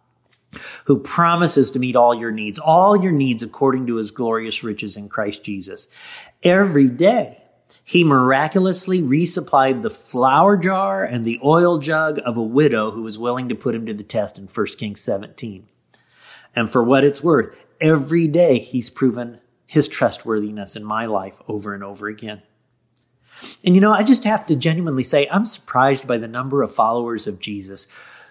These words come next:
who have never ventured out in faith to really trust God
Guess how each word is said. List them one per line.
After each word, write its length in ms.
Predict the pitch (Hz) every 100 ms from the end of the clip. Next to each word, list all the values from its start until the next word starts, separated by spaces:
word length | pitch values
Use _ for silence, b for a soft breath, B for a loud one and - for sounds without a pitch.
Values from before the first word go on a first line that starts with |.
| B
who 140 | 170
have 140 | 156
never 300 | 151 196 240
ventured 460 | 226 151 165 151 139
out 200 | 131 127
in 120 | 113
faith 400 | 107 123 113 107
to 100 | -
really 420 | 107 131 170 175
trust 600 | - - - 143 123 -
God 280 | - 107 104